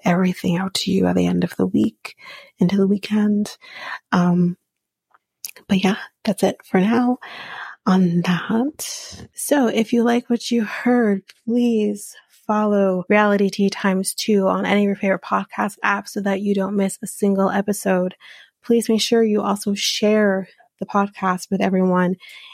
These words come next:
in your life. You can also rate and review us on either Spotify or Apple Podcasts. If you are an avid YouTube user, you can listen to us on YouTube at Reality Tea Times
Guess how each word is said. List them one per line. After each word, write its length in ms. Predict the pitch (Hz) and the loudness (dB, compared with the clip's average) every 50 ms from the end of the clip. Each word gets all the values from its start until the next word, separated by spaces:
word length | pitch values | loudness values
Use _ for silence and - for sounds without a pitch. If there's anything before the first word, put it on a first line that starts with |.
| - - | -10 -2
in 220 | - 185 196 185 | 2 2 4 4
your 240 | 180 180 175 175 170 | 4 2 2 2 2
life. 600 | 190 196 190 185 - - 233 220 - - - _ _ _ _ _ _ _ _ _ _ _ _ _ _ - | 2 2 2 0 0 -4 -8 -10 -14 -18 -20 _ _ _ _ _ _ _ _ _ _ _ _ _ _ 0
You 140 | 208 208 | 0 2
can 140 | 202 214 196 | 2 2 2
also 280 | 180 190 190 - 202 190 | 2 2 0 0 0 0
rate 320 | 190 190 190 190 190 - _ - | 2 2 2 2 0 -2 _ -2
and 140 | 196 196 185 | 0 0 2
review 640 | 190 190 185 - - 208 220 226 226 226 220 220 - _ _ _ _ - | 0 -2 -2 -2 -2 0 2 2 2 2 0 -2 -6 _ _ _ _ 0
us 380 | 226 220 214 208 - - - - | 0 0 0 -2 -4 -10 -10 -4
on 260 | 220 196 196 190 196 | 0 0 0 0 0
either 520 | 220 202 190 196 185 190 190 190 185 185 - - - - - - - - _ - | -2 -2 -2 0 0 0 0 0 0 -2 -6 -10 -20 -20 -20 -20 -20 -20 _ -12
Spotify 680 | - - 269 254 254 247 - - 220 214 214 220 214 208 - - | -2 0 0 0 0 -2 -2 0 2 2 2 2 0 0 -2 -6
or 80 | 196 | -6
Apple 280 | 202 185 185 - 190 185 - | -6 -6 -8 -8 -12 -14 -12
Podcasts. 1000 | - - - 214 214 208 202 - - 208 208 202 202 202 196 - - - - - _ _ _ _ _ _ _ _ _ _ - | -12 -6 -4 -4 -4 -4 -4 -8 -6 -2 -2 0 0 -2 -4 -6 -8 -12 -12 -14 _ _ _ _ _ _ _ _ _ _ -2
If 160 | 196 190 - | -2 0 2
you 100 | 202 190 | 2 2
are 140 | 185 180 180 | 4 2 2
an 200 | 185 185 214 - _ _ - - | 0 -2 -6 -10 _ _ -4 -2
avid 460 | 196 185 180 180 185 180 180 180 - _ - | -2 -2 -2 0 0 0 0 -2 -4 _ -2
YouTube 420 | 202 196 185 - - 196 190 185 - | 0 0 0 0 -2 -2 -2 -2 -4
user, 640 | 190 180 208 214 220 208 - 220 214 214 208 208 214 - - - | -6 -4 -2 -2 0 0 0 0 2 2 2 0 -2 -4 -4 -2
you 460 | 196 190 180 185 185 180 180 180 180 - _ _ - | -2 0 0 0 0 0 -2 -2 -6 -8 _ _ -10
can 260 | - - 208 196 202 | -2 0 2 2 2
listen 240 | 202 190 - 190 190 | 2 0 0 -2 -4
to 220 | - - 196 185 185 | -2 0 0 2 2
us 400 | 185 185 185 185 - - - _ _ - - - - - - - | 2 2 0 -2 -6 -14 -16 _ _ -20 -20 -20 -20 -10 -2 0
on 140 | 214 226 | 0 2
YouTube 420 | 226 220 214 208 - - 208 208 202 | 2 0 0 -2 0 0 0 2 2
at 160 | 190 - - | 0 -2 0
Reality 420 | 190 190 185 180 180 180 185 190 | 0 2 2 2 2 2 0 0
Tea 300 | 190 - 196 185 180 180 | -2 -2 -4 -4 -2 -4
Times 480 | 185 - - 180 170 180 185 - - - | -4 -4 -4 -6 -4 -4 -8 -10 -14 -20